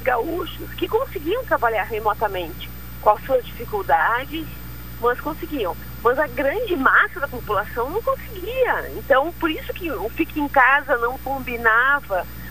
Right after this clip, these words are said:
do ponto de vista financeiro, ela prejudicava boa parte da sociedade, principalmente esses autônomos que não conseguiram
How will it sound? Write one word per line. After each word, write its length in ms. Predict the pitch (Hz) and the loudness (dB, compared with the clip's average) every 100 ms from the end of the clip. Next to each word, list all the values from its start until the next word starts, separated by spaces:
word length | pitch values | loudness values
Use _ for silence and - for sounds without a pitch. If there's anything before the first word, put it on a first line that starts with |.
| - | -10
do 80 | |
ponto 300 | - 254 254 | -2 -2 -2
de 100 | 247 | -8
vista 300 | - 262 - | -10 -6 -4
financeiro, 520 | 220 233 226 - 240 185 | -2 0 0 2 4 4
ela 120 | 185 | 2
prejudicava 1000 | 262 311 339 - - - - 480 339 240 | 0 -2 -2 -4 -4 2 4 2 2 0
boa 260 | - 480 | 2 2
parte 380 | - 220 240 262 | 4 2 2 -2
da 120 | - 214 | -10 -8
sociedade, 640 | 196 - 214 190 180 - | -10 -8 -2 0 -2 -6
principalmente 560 | 311 - 392 285 - | -10 -4 -4 -2 -4
esses 180 | 339 - | -6 0
autônomos 720 | 269 233 - 220 233 311 339 381 - - - - - | 0 0 2 2 2 0 -4 -6 -8 -10 -10 -10 -6
que 80 | 339 | 0
não 180 | 269 302 | 2 0
conseguiram 600 | 339 339 - 277 285 | -2 -4 -6 -6 -6